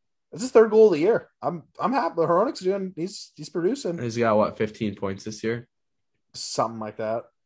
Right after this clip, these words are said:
Speaker 1: Yeah, 'cause he had an assist the game before, yeah.
Speaker 2: He had an assist this game, too.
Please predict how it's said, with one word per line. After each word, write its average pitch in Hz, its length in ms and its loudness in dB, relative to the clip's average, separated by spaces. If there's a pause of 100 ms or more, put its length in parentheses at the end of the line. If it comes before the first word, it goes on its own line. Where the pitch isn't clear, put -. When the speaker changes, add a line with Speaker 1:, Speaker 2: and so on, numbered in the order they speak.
(500)
Speaker 1:
Yeah, 131 120 -8
'cause 127 100 -14
he 139 60 -2
had 127 100 -2
an 123 40 -6
assist 123 340 -10
the 127 60 -8
game 117 180 -6
before, 117 520 -4
yeah. 120 260 -2
Speaker 2:
He 123 80 0
had 110 80 4
an 110 40 2
assist 107 300 -2
this 98 180 -6
game, 80 220 -8
too. 95 340 -4